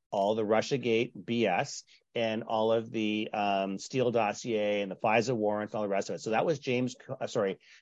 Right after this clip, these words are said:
that was James Baker who drove that initiative under James Comey at the F B I at the time.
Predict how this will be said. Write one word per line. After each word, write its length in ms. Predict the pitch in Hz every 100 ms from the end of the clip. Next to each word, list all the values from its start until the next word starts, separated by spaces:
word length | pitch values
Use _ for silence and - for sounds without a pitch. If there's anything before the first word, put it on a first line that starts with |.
| -
that 200 | 113 127
was 160 | 127 -
James 300 | 123 117 101
Baker 600 | - 117 123 113 110 110
who 140 | 113
drove 520 | 92 92 107 117 156 151
that 160 | 135
initiative 640 | 131 123 127 131 107 104 - -
under 320 | 113 120 113
James 400 | 107 107 107 104
Comey 480 | - 110 101 90 101 _ _ _ _ - -
at 140 | 117
the 140 | 110 113
F 140 | 107
B 60 | 110
I 60 |
at 40 | 110
the 80 | 110
time. 220 | 110